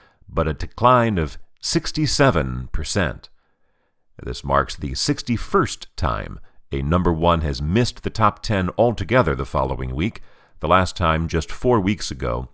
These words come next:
when it was Dune, War for Arrakis. Entering at number thirteen,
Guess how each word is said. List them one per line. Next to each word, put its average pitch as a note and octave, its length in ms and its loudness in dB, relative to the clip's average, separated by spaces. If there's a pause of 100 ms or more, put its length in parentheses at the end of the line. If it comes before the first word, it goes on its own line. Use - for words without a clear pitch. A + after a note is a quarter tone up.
(140)
when D2+ 240 -2
it D2+ 100 -4
was D2 160 -4
Dune, C2 560 -2 (340)
War D2+ 380 2
for B1 480 -6
Arrakis. - 680 -4 (2250)
Entering D3+ 480 4
at A2+ 100 2
number A#2+ 300 4
thirteen, A#1+ 840 -2